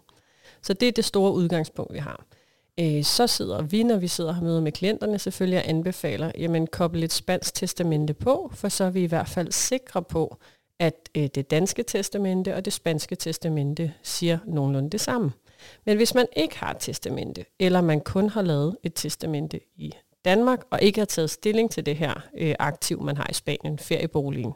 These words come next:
eller lignende, så er udgangspunktet det, at så vil det danske testamente være gældende. Men i Spanien er det sådan, at man betaler en arveafgift, og den skal betales inden for seks måneder.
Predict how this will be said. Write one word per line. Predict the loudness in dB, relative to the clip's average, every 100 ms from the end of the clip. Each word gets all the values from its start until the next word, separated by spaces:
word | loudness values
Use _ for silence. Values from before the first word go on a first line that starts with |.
| -6
eller | -4 -2
lignende, | 2 4 4 2 -4 -20 -20 -20 -20 _
så | 2 6
er | 6 6
udgangspunktet | 4 4 2 0 0 0 0 0
det, | 2 0 -2 -12 -20 -20 _ 4
at | 6 4 -2 -8
så | -2 2 2 0
vil | -4 4 4 4 -2
det | -4 2
danske | 2 2 -2
testamente | -4 -4 -4 -2 0 0 -2
være | -4
gældende. | -4 0 2 2 0 -2 _ _ 0
Men | 2 2 0 -12 _
i | -10
Spanien | -4 -2 2 2 2
er | 2
det | 0
sådan, | 0 0 -2 -4 -2
at | -2
man | 0
betaler | -2 -2 0 0
en | -2 -2
arveafgift, | 0 0 0 0 -2 -6 -2
og | 0
den | 0
skal | -2
betales | -4 0 0 0 -2
inden | -2 -2
for | -2
seks | -2 -2 -4 -4
måneder. | -6 -6 -12